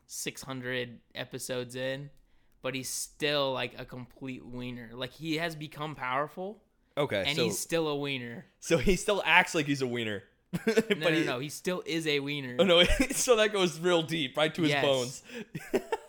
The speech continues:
Speaker 1: So,
Speaker 2: love
Speaker 1: like,
Speaker 2: that.
Speaker 1: he has, like, a few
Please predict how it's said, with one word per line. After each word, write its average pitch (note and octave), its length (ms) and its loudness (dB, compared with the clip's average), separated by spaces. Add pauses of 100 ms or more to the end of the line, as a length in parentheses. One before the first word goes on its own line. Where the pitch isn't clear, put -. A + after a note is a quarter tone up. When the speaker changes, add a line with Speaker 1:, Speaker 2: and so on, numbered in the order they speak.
(320)
Speaker 1:
So, D#3 160 -4
Speaker 2:
love D#3 80 0
Speaker 1:
like, D3 280 2 (880)
Speaker 2:
that. - 80 -14
Speaker 1:
he C#3+ 80 -6
has, E3 220 2
like, E3 120 -2
a C#3+ 80 0
few C#3+ 680 -4